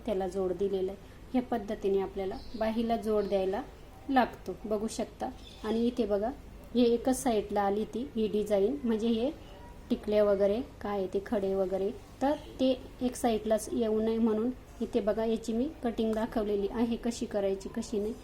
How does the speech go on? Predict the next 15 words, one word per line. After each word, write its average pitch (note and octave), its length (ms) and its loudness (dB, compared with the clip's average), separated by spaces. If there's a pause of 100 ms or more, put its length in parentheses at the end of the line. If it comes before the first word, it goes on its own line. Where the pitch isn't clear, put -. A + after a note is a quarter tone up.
(240)
त्याचा G#3+ 220 -4
व्हिडिओ G#3 420 0
टाकलेला A3 440 -6 (100)
आहे, A#3 180 -2 (140)
तुम्ही A3+ 180 0
बघितला G#3+ 420 -2
नसेल A3+ 320 -4
तर A3 60 -6
जाऊन G#3+ 300 0
बघू G#3 220 -2
शकता. - 400 -6 (500)
हे A3 80 2
बघा, G3+ 200 2
ह्या A3 160 2
पद्धतीने G3+ 580 2